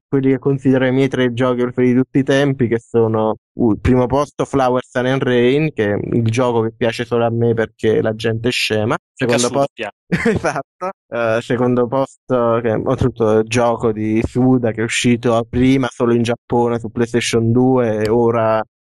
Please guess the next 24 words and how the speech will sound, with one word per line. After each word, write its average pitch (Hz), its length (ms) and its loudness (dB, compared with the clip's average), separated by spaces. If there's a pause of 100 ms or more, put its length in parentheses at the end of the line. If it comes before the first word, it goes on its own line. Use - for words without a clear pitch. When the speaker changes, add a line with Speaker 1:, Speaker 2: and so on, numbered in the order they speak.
(100)
Speaker 1:
ora, 98 200 0
tra 107 120 0
virgolette, 107 600 0
qualche 110 300 -4
anno 113 180 -2
fa 117 180 0
è 113 40 0
stato 113 260 -2
portato 113 400 -4
su 113 120 -6
D 113 320 0
S - 240 -12 (580)
in 131 100 -2
lingue 123 280 2
comprensibili. 135 760 0
Non 160 280 0
giocatelo 139 500 -2
in 127 100 0
italiano 131 540 -2
perché 117 380 -2
la 113 100 0
traduzione 117 600 -2
praticamente 117 640 0 (300)
è 131 80 -4